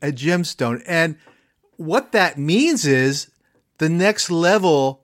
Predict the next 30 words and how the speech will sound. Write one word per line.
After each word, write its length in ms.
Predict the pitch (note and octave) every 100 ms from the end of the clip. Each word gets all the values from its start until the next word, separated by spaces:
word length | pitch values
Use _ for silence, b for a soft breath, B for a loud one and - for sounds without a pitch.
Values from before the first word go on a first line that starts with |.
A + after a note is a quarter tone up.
| -
to 140 | -
just 260 | D3 F3+ -
a 80 | C#3
general 320 | C#3 C#3+ C3+
reading 420 | C3+ E3+ E3 C#3+
is 320 | C#3 C3+ C3 -
to 420 | C#3 B2 A#2+ A#2 b b b -
augment 720 | D3+ F#3+ F3 D3 B2 A#2+ - -
a 100 | B2
bad 480 | A2+ C#3 C#3 C3+ -
period. 600 | - F#3 D3 G2+ F#2+ -
So 160 | C#3+
you 180 | C3 C3
wear 220 | C3 C#3+
this 240 | C3 A#2+ -
gem 540 | - B2+ B2 A#2 A#2+ b b b b
on 180 | B2+ B2
your 180 | A#2+
hand, 580 | G#2+ C3 A#2+ A#2 A#2 A#2 b b b -
and 300 | C3 B2+ C3+
it 220 | C#3+ C3+
augments, 600 | C#3 C#3+ D3 C3 B2+ -
the 180 | C#3 D3+
energy 320 | D#3+ D3+ D3
of 100 | C3+
the 80 | C3
gem 300 | A2+ C3+ C3+ -
augments 720 | B2+ C#3+ B2+ A#2+ A#2 A#2 - _ _ _ -
the 100 | C#3+
influences 960 | F#3 G3+ - B2+ A#2 A#2 B2 A#2 G#2+